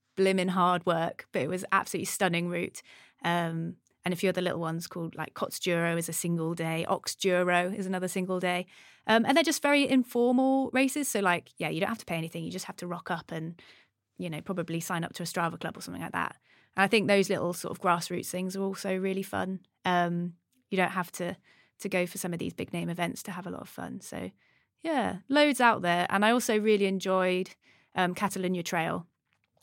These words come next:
which was a three hundred twenty kilometer, um, sort of multi-day gravel bike packing. I'm not sure if it was a race technically. Sometimes the line's a bit blurred. Um, in the foothills of the Pyrenees, which we, again, massively underestimated.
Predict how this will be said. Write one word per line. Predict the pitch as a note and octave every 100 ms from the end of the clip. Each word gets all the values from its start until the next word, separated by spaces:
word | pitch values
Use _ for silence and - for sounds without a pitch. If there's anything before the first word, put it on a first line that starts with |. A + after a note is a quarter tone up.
| -
which | A3+ -
was | G3+
a | G3+ F#3 F3+ - _ -
three | A#3+
hundred | A3+ G#3+ G3
twenty | G#3 F#3+ -
kilometer, | G3 F3+ E3+ D#3+ E3+ - _ _ -
um, | - -
sort | - E3
of |
multi-day | F3+ F3 E3+ E3+ D#3+ D#3+ D#3+ D#3+ - _ _
gravel | - E3 F3
bike | E3+ E3+ -
packing. | F#3+ - E3+ E3+ E3 - _ _ _ _ _ _
I'm |
not | F#4 A4
sure | D4
if | B3+
it |
was | A#3+
a | A#3+
race | B3+ B3 A#3+
technically. | - B3 G#3+ - A3+ A3 - _ _ _ _
Sometimes | - A3 A3 G3+
the | G3+
line's | F#3+ F#3+
a |
bit | F#3+ F3
blurred. | F#3 F3+ F3 - _ _ -
Um, | F3 F3 F3 F3 - _ _
in | G#3 G3 G3
the | F#3+ F#3+ F#3
foothills | F#3 G3+ F3 F3
of | E3+
the |
Pyrenees, | E3+ D#3 D3+ E3
which | E3 D#3 -
we, | F3+ D#3 D#3+ - - _ -
again, | - F#3 F#3
massively | F3+ - F#3+ - F#2
underestimated. | - F#3 F3 E3+ - D#3 E3 -